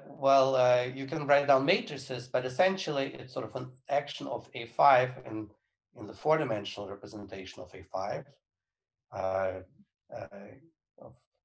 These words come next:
okay. And then the,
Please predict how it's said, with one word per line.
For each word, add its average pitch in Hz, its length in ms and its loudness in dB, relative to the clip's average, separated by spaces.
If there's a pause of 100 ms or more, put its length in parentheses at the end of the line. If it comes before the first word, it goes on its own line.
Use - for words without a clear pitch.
(140)
okay. 131 420 -14 (480)
And 131 180 0
then 156 400 4 (160)
the, 127 520 2